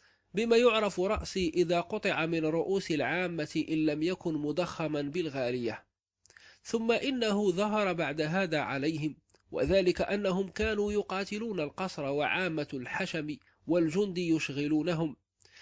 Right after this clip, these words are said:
إلى أن ذهمتهم الخيل من ورائهم فانهزموا وقتلوا قتلا قبيحا، وأمر بديارهم ومساجدهم فهدمت وحرقت،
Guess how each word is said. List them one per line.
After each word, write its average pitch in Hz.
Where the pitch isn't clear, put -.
إلى 269
أن 202
ذهمتهم 160
الخيل 175
من 147
ورائهم 156
فانهزموا 165
وقتلوا 170
قتلا 165
قبيحا، 139
وأمر 185
بديارهم 180
ومساجدهم 180
فهدمت 165
وحرقت، 151